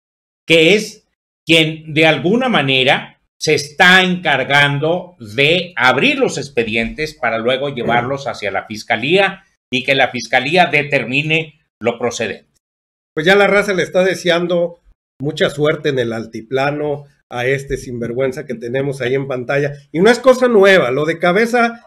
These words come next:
Speaker 2: de huevo, como lo dice Fernández Noroña,
Speaker 1: <laughs>
Speaker 2: no es cosa nueva, Víctor.
Speaker 1: Es
Speaker 2: Esto
Speaker 1: verdad.
Speaker 2: se viene cocinando desde ese, desde hace años. Se conoce su trayectoria cuando estuvo ahí en Reynosa, Tamaulipas, cuando fue diputado federal por el pan,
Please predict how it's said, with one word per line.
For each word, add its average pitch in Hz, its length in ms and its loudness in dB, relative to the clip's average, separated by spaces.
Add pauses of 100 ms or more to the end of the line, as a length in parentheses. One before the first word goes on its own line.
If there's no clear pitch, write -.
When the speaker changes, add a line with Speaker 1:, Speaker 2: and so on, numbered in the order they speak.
(120)
Speaker 2:
de 156 100 2
huevo, 208 340 2
como 165 200 -4
lo 147 100 0
dice 190 340 0
Fernández 170 460 0
Noroña, 151 480 0
Speaker 1:
<laughs> - 400 -8
Speaker 2:
no 190 280 4
es 214 160 2
cosa 196 360 2
nueva, 151 340 2
Víctor. 117 400 -6 (400)
Speaker 1:
Es 208 300 6
Speaker 2:
Esto 220 160 -2
Speaker 1:
verdad. 190 120 -2
Speaker 2:
se 202 100 4
viene 190 640 4 (480)
cocinando 156 640 0
desde 151 300 0
ese, 170 340 -4
desde 135 280 0
hace 160 280 -2
años. 120 520 -4 (360)
Se 160 160 0
conoce 185 400 2
su 208 200 -8
trayectoria 165 600 2
cuando 147 280 0
estuvo 160 260 -2
ahí 165 120 4
en 160 100 0
Reynosa, 151 460 -4
Tamaulipas, 123 800 -6 (280)
cuando 165 300 0
fue 208 160 2
diputado 185 600 2
federal 160 440 0
por 165 180 0
el 127 140 -4
pan, 160 440 0